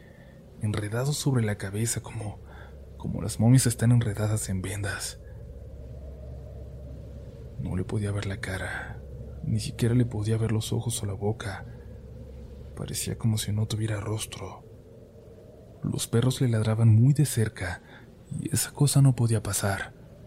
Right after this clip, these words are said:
Se movía de un lado a otro buscando por dónde seguir su camino.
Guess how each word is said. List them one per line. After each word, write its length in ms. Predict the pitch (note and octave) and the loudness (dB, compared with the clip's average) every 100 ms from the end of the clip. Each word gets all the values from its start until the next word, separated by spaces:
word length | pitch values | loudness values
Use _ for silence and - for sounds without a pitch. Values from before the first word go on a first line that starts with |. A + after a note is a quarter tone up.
| - - - - - - - | -18 -18 -18 -18 -16 -16 -12
Se 180 | - | -6
movía 380 | F#2 F2+ G2+ G#2+ | -4 -2 2 4
de 60 | G#2 | 6
un 120 | G2+ | 4
lado 220 | G#2+ - | 2 0
a 100 | G#2+ | 2
otro 280 | A2 G#2+ G2+ | 2 0 -2
buscando 560 | G2+ - - G#2+ G2+ F#2+ | -4 -4 0 2 2 -2
por 160 | G#2+ | -6
dónde 220 | G2 A2+ | -2 0
seguir 360 | C3 A#2 A2 A2+ | 0 -2 2 2
su 160 | - G#2 | 0 -4
camino. 600 | - F#2 F#2+ - - | -6 -8 -6 -8 -10